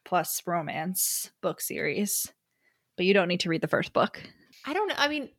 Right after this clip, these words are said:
Speaker 2: i-, is, are they at all in the first book? 'Cause I was confused, like, whether, 'cause it seemed like there was a lot more detail that could have been given about all the backstory. Like, was that not part of it at
Speaker 1: They're
Speaker 2: all?
Speaker 1: okay. So, I mean, the, what are,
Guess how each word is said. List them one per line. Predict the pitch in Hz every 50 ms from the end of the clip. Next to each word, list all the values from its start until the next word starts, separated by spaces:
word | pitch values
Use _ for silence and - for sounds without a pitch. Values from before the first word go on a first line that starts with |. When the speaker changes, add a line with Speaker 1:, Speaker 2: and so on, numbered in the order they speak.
| -
Speaker 2:
i-, | - 196 214 -
is, | - 240 233 208 - -
are | 220 220 220
they | 240 269 302
at | 302 -
all | 190 190 180 185 202
in | 208
the | 208
first | 196 202 185 196 - -
book? | 180 175 196
'Cause | - -
I | 202 190
was | 196 196
confused, | - 233 214 196 - 190 185 180 175 180 - -
like, | 175 170 175 -
whether, | - 175 175 175 170 170 170 - -
'cause | 233 214
it | 233 226
seemed | - - 240 247 269
like | 269 254 226
there | 202 185
was | 180 -
a | 185
lot | 180 170 180
more | 185 180
detail | 180 170 170 175 202 180 165
that | 165 180
could | - 208
have | 175 170
been | 170
given | 165 170 165 165 170
about | 170 165 170
all | 170 170
the | 170 170
backstory. | - - 185 - - - - 50 -
Like, | - - -
was | 196 196
that | - 180 180 - -
not | 185 175
part | 240 240 254 262 269
of | 277
it | 285
at | 285
Speaker 1:
They're | 294 294 285 -
Speaker 2:
all? | 170 175 175 180 185
Speaker 1:
okay. | 208 180 170 - - - _
So, | - - 247 240 240 240 240 240 233 - -
I | 220 233
mean, | 247 262 254
the, | 247 247 220 208 - _ _ _ _ _ _ - - -
what | 214 208 196 185
are, | 175 175